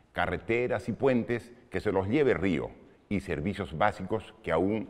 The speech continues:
no recibimos. Si queremos ser un país grande y próspero, tenemos que erradicar ese mal y para enfrentarlo necesitamos una justicia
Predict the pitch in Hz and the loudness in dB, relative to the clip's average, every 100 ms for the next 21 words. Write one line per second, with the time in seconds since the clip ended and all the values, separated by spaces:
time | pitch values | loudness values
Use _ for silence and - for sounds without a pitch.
0 | - 82 107 101 - 76 76 58 50 - | -8 -2 0 0 -4 -4 -4 -4 -12 -20
1 | - _ _ _ _ _ - _ - - | -20 _ _ _ _ _ -20 _ -20 -2
2 | 104 80 87 117 95 67 - 98 95 87 | -2 2 2 2 2 -4 -4 -2 0 -2
3 | 80 80 73 71 92 104 76 69 67 - | -2 -2 -2 0 2 2 -2 -4 -6 0
4 | 147 - - 67 58 - - _ _ 78 | 0 0 -6 -8 -8 -12 -20 _ _ 0
5 | 87 101 107 - - 82 76 76 69 - | 0 0 -2 -6 -8 -8 -6 -8 -8 -2
6 | 104 104 - - 92 - 80 107 67 55 | 0 0 -8 -4 -4 -2 -2 0 0 -4
7 | - - - _ _ - 98 87 82 76 | -16 -20 -20 _ _ -6 -4 -2 -4 -4
8 | 80 73 - 110 76 64 - - - _ | -4 -6 0 0 0 -6 -12 -18 -20 _
9 | - 85 82 76 123 98 104 110 104 - | -8 -8 -8 -10 -2 0 0 -2 -6 -10
10 | - 110 107 - 87 - 113 104 104 | -4 -2 -2 -6 -10 -8 -6 -4 -6